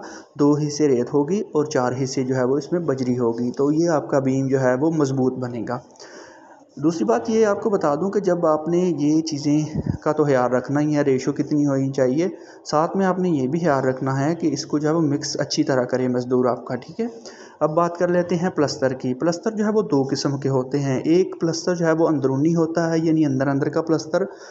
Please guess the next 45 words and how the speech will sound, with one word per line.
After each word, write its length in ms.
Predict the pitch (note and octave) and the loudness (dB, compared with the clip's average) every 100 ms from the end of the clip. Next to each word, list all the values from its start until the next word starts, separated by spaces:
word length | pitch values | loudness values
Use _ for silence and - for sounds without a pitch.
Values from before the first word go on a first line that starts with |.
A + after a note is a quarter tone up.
| - - | -8 -6
ठीक 160 | D3 | -4
है, 60 | D#3+ | -2
छत 260 | D3+ C3 - | -2 -2 -2
प्लस्तर, 320 | D3 D3 D#3+ | -4 -2 -2
दीवारें 360 | C#3+ B2+ B2+ C3+ | 0 0 0 -2
प्लस्तर 320 | C#3 C#3 D3+ | -4 -2 0
होती 300 | D3 C#3 D3 | 0 0 -2
हैं 100 | D3 | 0
जो, 180 | F#3 G#3 - - - | -2 -4 -10 -20 0
और 120 | D3+ D3+ | 2 4
एक 140 | D3+ | 2
होता 240 | D#3 D#3 | 0 2
है 140 | F3+ D#3 | 0 0
बैरूनी 320 | C3+ B2+ A#2+ | 0 0 -2
प्लस्तर, 500 | A#2+ B2 - - C#3 - - D#3 | -2 -4 -4 -6 -6 -8 -10 -4
ठीक 220 | D#3+ E3+ | -4 -2
है। 60 | E3 | -2
इन 220 | E3 D3+ | -2 0
दोनों 320 | C#3+ D3+ F3 | 2 2 2
की 160 | E3+ D#3+ | 0 0
जो 120 | D#3 | 2
है 100 | D3+ | 2
वो 140 | E3+ | 2
अलग-अलग 420 | D3+ C3 C3+ B2+ | 2 2 2 2
रेशियो 340 | B2 B2 B2+ B2+ | 0 0 0 0
होगी। 300 | B2 B2 B2+ - - - - | 0 0 -4 -6 -18 -8 -4
अगर 280 | C#3+ G3+ - | 0 0 2
आप 280 | D3 C#3 C#3 | 2 0 0
जो 80 | D3 | -2
है 200 | C#3 C3 | 0 0
वो 360 | C3+ F3 F3+ - - - - C#3 | 2 0 -2 -10 -20 -20 -18 -8
बैरूनी 480 | C3+ C#3 C#3+ E3 | -2 0 2 2
प्लस्तर 360 | F#3+ D3 D3 C3+ | 0 -2 0 -2
करवा 300 | C3 B2+ A#2+ | 0 2 2
रहे 180 | A#2+ B2 | 0 -2
हैं, 240 | A#2+ B2+ C3+ | -4 -4 0
यानी 240 | C#3 C#3+ | 0 0
कि 100 | C#3+ | 0
बाहर 320 | C3 C3 D#3+ | 0 2 2
का 100 | D#3+ | 0
प्लस्तर 340 | D#3+ D3+ D#3 D#3 | 0 0 0 0
करवा 320 | D#3+ C#3+ C#3 | 0 2 2
रहे 120 | D#3 | 0
हैं 80 | |
जो 100 | E3+ | 0